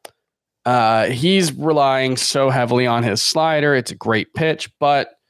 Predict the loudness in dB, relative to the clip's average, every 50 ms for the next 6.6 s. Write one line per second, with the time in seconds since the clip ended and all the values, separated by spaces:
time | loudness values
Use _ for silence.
0 | _ _ _ _ _ _ -4 -2 0 0 0 0 0 0 0 0 0 0 0 0
1 | 0 0 2 2 2 2 2 0 2 2 2 0 0 -2 -4 -2 -2 -4 -4 -2
2 | 0 0 0 0 0 0 0 -2 -2 -2 0 0 2 2 0 0 0 0 0 0
3 | 0 0 -2 -2 -2 -2 -4 -4 -4 -6 -6 -2 0 0 2 0 0 -2 -6 -6
4 | -6 -6 -6 -8 -6 -6 -8 -12 -14 _ _ _ _ -6 -6 -6 -6 -6 -4 -2
5 | -2 0 0 -2 -2 -2 -2 -2 -2 -2 -2 -2 -2 -2 -2 -2 -4 -4 -6 -6
6 | -4 -2 -2 -2 -2 -2 -2 -4 -4 -6 -8 -10